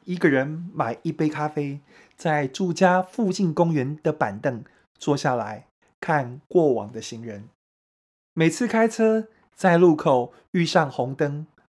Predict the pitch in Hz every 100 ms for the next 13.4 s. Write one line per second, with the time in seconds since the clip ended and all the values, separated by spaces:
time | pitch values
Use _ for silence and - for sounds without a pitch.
0 | _ 143 143 127 156 143 135 _ _ 143
1 | 131 185 170 190 196 190 139 165 170 175
2 | 170 170 _ _ _ - 156 139 135 -
3 | 185 165 269 226 190 247 190 156 185 151
4 | 151 113 - _ _ _ 185 160 151 156
5 | 123 - _ - - 170 165 175 170 135
6 | 170 _ 170 156 151 113 - 139 123 101
7 | - - 110 113 98 - _ _ _ _
8 | _ _ _ _ _ _ - 139 170 160
9 | 156 147 160 170 202 175 160 139 175 226
10 | 220 220 175 117 - 175 139 135 113 117
11 | - 117 131 - - - _ - 151 165
12 | 196 180 170 _ - - 160 180 185 254
13 | 233 233 233 233